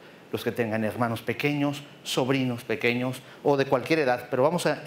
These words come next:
concentrarnos en los niños pequeños, aunque no sepan leer y escribir,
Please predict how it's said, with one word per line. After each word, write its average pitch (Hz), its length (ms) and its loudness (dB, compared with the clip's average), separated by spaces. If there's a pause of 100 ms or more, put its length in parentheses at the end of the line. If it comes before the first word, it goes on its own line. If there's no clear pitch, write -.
(200)
concentrarnos 131 600 -2
en 107 60 -6
los 113 120 -4
niños 120 180 -6
pequeños, 131 380 -4 (520)
aunque 143 320 2
no 165 160 4
sepan 165 480 0
leer 110 240 0
y 110 60 -4
escribir, 120 420 -2